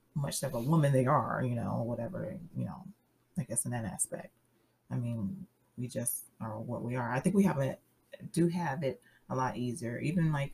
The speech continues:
with you all having to approach women, uh, more of on a traditional basis to go out, even though we're changing,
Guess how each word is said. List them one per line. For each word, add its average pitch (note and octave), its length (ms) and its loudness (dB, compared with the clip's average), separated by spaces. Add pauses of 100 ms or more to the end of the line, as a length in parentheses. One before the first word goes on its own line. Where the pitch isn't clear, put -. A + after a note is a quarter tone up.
with B2+ 240 -4
you C3+ 160 0
all A#2+ 340 -2 (300)
having B2 260 -2
to - 200 -2
approach - 440 -2
women, B2+ 600 2 (600)
uh, C3+ 260 -2
more C3 220 2
of B2 120 -4
on C3 140 0
a C3 60 -2
traditional D#3+ 520 -2
basis A#2+ 520 -4
to C3+ 120 -6
go B2+ 200 -2
out, A#2 240 0
even B2+ 220 -6
though B2+ 140 -4
we're C3+ 240 0
changing, C#3 840 0